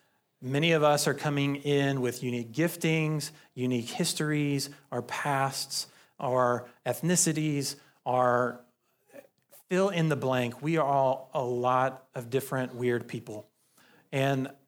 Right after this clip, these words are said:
many a times when we're coming into a new community, we're just raw. Like,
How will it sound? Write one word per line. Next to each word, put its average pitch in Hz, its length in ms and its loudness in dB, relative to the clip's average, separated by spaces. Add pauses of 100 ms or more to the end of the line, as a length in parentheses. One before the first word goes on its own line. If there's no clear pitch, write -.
(120)
many 147 300 2
a 208 60 4
times 170 300 4
when 143 100 2
we're 139 100 2
coming 165 300 -2
into 151 240 0
a 123 60 -2
new 139 220 0
community, 123 520 -2
we're 127 180 -2
just 147 220 -6
raw. 117 500 -4 (580)
Like, 117 380 0